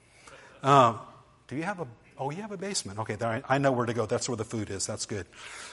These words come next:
Um, driving rain, flash floods, high winds, that will flatten your house.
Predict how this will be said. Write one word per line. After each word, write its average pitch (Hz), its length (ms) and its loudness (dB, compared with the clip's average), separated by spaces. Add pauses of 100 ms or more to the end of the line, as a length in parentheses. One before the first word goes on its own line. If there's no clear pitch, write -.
(140)
Um, 120 500 6 (640)
driving 170 420 12
rain, 165 340 8
flash 151 420 6
floods, 151 400 8
high 151 360 8
winds, 147 500 2
that 143 240 6
will 117 120 -2
flatten 135 520 2
your 139 220 -4
house. 113 500 -2